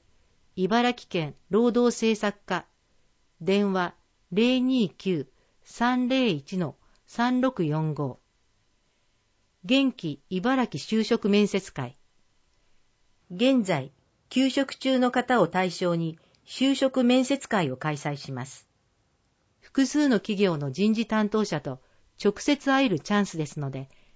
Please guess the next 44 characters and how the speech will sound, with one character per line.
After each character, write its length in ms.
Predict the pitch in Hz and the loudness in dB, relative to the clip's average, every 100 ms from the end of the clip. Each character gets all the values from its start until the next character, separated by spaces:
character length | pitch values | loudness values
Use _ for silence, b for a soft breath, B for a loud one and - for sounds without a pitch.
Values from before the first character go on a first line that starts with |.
| b | b
ぜ 160 | - 302 | -2 0
ひ 160 | 247 - | 0 -2
ご 100 | 160 | -2
参 220 | 165 156 | -2 -2
加 100 | 147 | -4
く 100 | 156 | -4
だ 100 | 143 | -6
さ 180 | - 123 | -8 -10
い。 120 | - _ _ _ _ _ _ - _ _ 175 | -10 _ _ _ _ _ _ -20 _ _ 0
申 220 | 208 233 | 2 2
し 100 | - | 0
込 120 | 220 | 2
み 120 | 208 | 2
不 160 | 196 190 | 2 0
要、 340 | 185 180 170 _ _ _ _ _ - | 2 2 0 _ _ _ _ _ -4
無 120 | 165 | -2
料。 380 | 175 165 156 - _ _ _ _ _ _ _ _ _ _ _ _ | 0 0 -2 -8 _ _ _ _ _ _ _ _ _ _ _ _
日 300 | 220 233 240 | -2 2 0
時、 220 | 156 139 _ _ _ _ | 0 -8 _ _ _ _
十 260 | 165 202 247 | -4 0 2
月 280 | 240 226 226 | 0 0 0
二 180 | 233 240 | 2 2
十 180 | 220 | 0
九 180 | 185 240 | 0 0
日 260 | 214 190 143 | 0 0 -6
木 240 | 143 196 | -4 -2
曜 220 | 190 180 | 0 0
日、 160 | 139 135 _ _ _ _ _ _ _ | -2 -8 _ _ _ _ _ _ _
午 180 | 170 254 | 0 2
後 220 | 208 156 | 2 0
一 280 | 196 - 262 | -6 -4 0
時 120 | 254 | 2
二 140 | 175 175 | 2 0
十 160 | 254 | -2
分 300 | 254 - 190 | -2 -2 -2
か 100 | - 147 | -2 -6
ら 100 | 135 | -4
三 280 | 208 202 | 0 0
時 120 | 156 131 | -2 -6
三 260 | 160 165 | -4 -2
十 120 | 160 | -4
分。 260 | 151 - 120 _ _ _ _ _ _ _ _ _ _ | -10 -14 -16 _ _ _ _ _ _ _ _ _ _
場 160 | 160 160 | -6 -4
所、 320 | - 185 | 0 -2